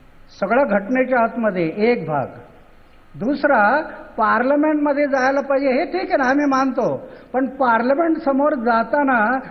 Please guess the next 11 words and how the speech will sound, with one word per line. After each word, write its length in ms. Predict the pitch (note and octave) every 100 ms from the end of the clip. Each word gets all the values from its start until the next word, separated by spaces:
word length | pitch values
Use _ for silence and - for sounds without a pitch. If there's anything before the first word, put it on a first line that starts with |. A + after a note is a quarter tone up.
| - -
तो 60 |
ड्राफ्ट 460 | A#3+ F3+ G#3 B3+ C#4
कसा 440 | B3 B3 C#4 D#4
असावा 580 | C#4+ C#4+ C4+ B3 G3 A3+ - -
याचा 300 | G3 A#3 B3 D4
तरी 180 | D#4+ D#4+
सरकारने 460 | C#4+ C4+ D4+ D4
विचार 340 | D4 C#4+ D4+ C#4+
करायला 320 | D4 C#4 D4
पाहिजे 280 | D4 C#4 C#4+
ना. 380 | E4 D#4 C3